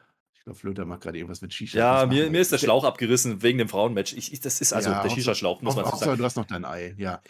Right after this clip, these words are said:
Speaker 2: Ja,
Speaker 1: Aber d-,
Speaker 2: hauptsächlich
Speaker 1: ist doch
Speaker 2: hab
Speaker 1: jetzt der Lesnar, der Lesnar kann ja dann heute kommen. Wollte man uns das erzählen?
Speaker 2: Ich weiß es nicht. Also man hat gesagt, ist,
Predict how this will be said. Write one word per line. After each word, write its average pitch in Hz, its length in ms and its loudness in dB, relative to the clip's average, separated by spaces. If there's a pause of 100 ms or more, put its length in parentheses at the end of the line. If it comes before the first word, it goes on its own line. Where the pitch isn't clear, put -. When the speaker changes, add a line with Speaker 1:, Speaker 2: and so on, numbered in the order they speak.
Speaker 2:
Ja, 131 240 4
Speaker 1:
Aber 127 80 0
d-, 127 100 -4
Speaker 2:
hauptsächlich 151 280 2
Speaker 1:
ist 156 40 6
doch 170 60 6
Speaker 2:
hab 170 60 2
Speaker 1:
jetzt 190 120 2
der 165 80 2
Lesnar, 196 380 -2 (580)
der 135 80 2
Lesnar 156 300 0
kann 156 180 -4
ja 214 100 0
dann 220 160 0
heute 220 220 -2
kommen. 233 240 -2
Wollte 107 160 -2
man 131 120 -4
uns 131 80 -8
das 151 140 -10
erzählen? 104 380 -6 (420)
Speaker 2:
Ich - 160 -2
weiß 262 220 2
es - 120 -2
nicht. 135 180 -2
Also 156 180 0
man 160 180 0
hat - 200 -2 (500)
gesagt, 165 480 -4
ist, - 300 -10